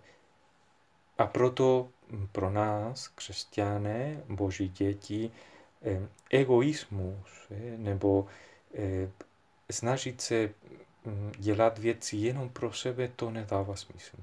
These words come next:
protože to znamená neužít dobře ten nejdůležitější talent, čili ta schopnost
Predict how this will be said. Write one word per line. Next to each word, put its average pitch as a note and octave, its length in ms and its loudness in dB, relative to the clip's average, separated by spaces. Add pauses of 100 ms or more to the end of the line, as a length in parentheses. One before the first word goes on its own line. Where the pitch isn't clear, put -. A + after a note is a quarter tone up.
protože G2+ 440 -6 (420)
to G#2+ 120 -4
znamená G#2+ 480 -4
neužít G#2 760 -6 (360)
dobře G#2 640 0 (320)
ten G2 280 -4 (400)
nejdůležitější A2 840 -2
talent, A2 500 -4
čili G2+ 340 -2 (340)
ta G#2 100 0
schopnost G2 640 -4